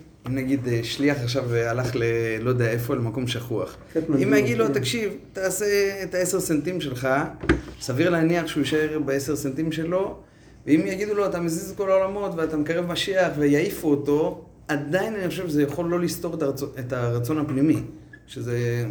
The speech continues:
Speaker 1: שהוא מקיים את רצון השם. יש פה איזה משהו שעשית שתי עניינים, ואני לא מבין למה אי אפשר לחבר אותם.
Speaker 2: הקדוש ברוך הוא יכול לתקן את העולמות בלעדינו.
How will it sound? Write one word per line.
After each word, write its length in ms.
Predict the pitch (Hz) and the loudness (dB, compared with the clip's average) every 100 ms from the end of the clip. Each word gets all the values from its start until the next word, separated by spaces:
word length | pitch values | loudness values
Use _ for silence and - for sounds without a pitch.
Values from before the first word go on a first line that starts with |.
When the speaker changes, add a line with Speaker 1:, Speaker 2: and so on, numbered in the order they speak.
| 107 | -6
Speaker 1:
שהוא 240 | - 127 123 | -12 -4 -2
מקיים 260 | 117 139 | 2 2
את 100 | 135 | 2
רצון 240 | 131 127 123 | -2 -2 -2
השם. 240 | 117 147 104 - - - - - - - - - - | 0 0 -2 -8 -16 -20 -20 -20 -20 -20 -16 -12 2
יש 140 | 156 | 2
פה 140 | 165 214 | 6 4
איזה 140 | 185 | 4
משהו 300 | 185 185 185 | -2 -4 -4
שעשית 1040 | 160 143 135 127 120 131 139 131 120 180 180 | 0 2 0 -6 -12 -10 -10 -6 -6 0 0
שתי 240 | - 180 | 0 2
עניינים, 520 | 175 165 151 160 180 175 | 2 4 4 4 0 0
ואני 240 | 135 135 | 0 0
לא 80 | 151 | -2
מבין 180 | 156 156 | 2 2
למה 140 | 151 | 2
אי 60 | 151 | -2
אפשר 160 | 151 | -2
לחבר 260 | 127 135 135 | -4 0 0
אותם. 240 | 127 117 110 - - - - - - - - - - | 0 -2 -6 -12 -20 -20 -20 -20 -20 -20 -20 -18 -10
Speaker 2:
הקדוש 360 | 135 147 180 - | -2 4 6 6
ברוך 400 | 160 143 - - | 6 6 4 0
הוא 100 | 123 127 131 - 139 | 0 0 -2 -6 -4
יכול 640 | 120 - 165 131 120 135 - - - - - - - - | -4 0 0 2 0 -2 -6 -18 -20 -20 -20 -20 -20 -8
לתקן 400 | 123 143 180 175 | -4 -2 2 2
את 120 | 170 | 4
העולמות 420 | 139 127 131 160 | 2 2 2 2
בלעדינו. 600 | 131 127 120 117 127 127 | 2 0 2 2 2 2